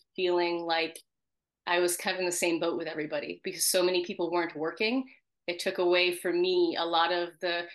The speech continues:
stigma or the pressure to get something going. Um, you know, I'd done my due gil-, diligence and built up my savings for this eventuality, 'cause I'd known for a few years that I was going to want to leave at some point. And my fa-, financial advisor said, "Well,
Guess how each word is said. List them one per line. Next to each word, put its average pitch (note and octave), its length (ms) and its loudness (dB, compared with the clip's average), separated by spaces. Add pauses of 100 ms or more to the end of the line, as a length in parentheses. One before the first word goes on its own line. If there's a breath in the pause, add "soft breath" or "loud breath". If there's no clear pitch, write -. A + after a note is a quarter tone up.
(120 loud breath)
stigma G#3 560 0
or F3+ 120 2
the F3+ 220 0
pressure F#3+ 420 -2
to F3+ 120 -8
get - 180 -2
something F3+ 300 -2
going. E3+ 560 0
Um, F3 280 -6
you F#3+ 60 -4
know, F3+ 80 2
I'd F3 160 2
done F#3 180 0
my F#3+ 120 0
due F#3+ 160 -6
gil-, G3 340 0
diligence G3 500 -4
and F3+ 200 -2
built F#3+ 180 0
up - 80 -6
my G3 80 -2
savings F#3 540 0
for F#3 100 -6
this F3 160 0
eventuality, F3 640 0
'cause - 100 -4
I'd C#4+ 100 2
known D#4 200 6
for C4+ 140 2
a B3 40 -8
few A#3+ 120 -2
years G#3 260 4
that F#3+ 80 -2
I F#3 60 4
was F3+ 100 0
going F#3 160 -2
to F3+ 100 -4
want F3 220 0
to F#3 60 -10
leave F3 240 -2
at - 100 -8
some - 240 -2
point. E3 320 -2 (560 loud breath)
And D#3+ 140 -4
my E3+ 100 0
fa-, E3+ 320 -4
financial G3 320 4
advisor F3 320 0
said, E3+ 240 -4
"Well, F3+ 340 0